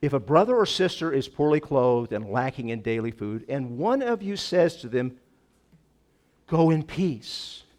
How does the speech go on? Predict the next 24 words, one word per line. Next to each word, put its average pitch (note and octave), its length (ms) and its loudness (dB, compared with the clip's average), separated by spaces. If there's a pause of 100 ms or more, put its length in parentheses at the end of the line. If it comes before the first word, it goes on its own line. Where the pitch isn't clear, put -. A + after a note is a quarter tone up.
(260)
be E3 160 4
warmed D3+ 680 6 (100)
and C3+ 180 -2
filled," D#3 600 6 (1500)
that's - 200 -8
love G2+ 180 -4
expressed. D#3 800 -6 (1700)
But D#3 160 2
without E3 520 6
giving G3 300 8
them D#3+ 140 6
the D#3 80 2
things F#3 360 4
needed G3+ 580 8
for F3+ 140 4
the D#3 140 6
body, F3+ 600 8 (1080)
but F#2 160 -6
not F2 280 -8
demonstrated, F#2 640 -8 (1400)
what C4+ 280 12
good E4 240 12
is E4 220 10
it? G#3 200 4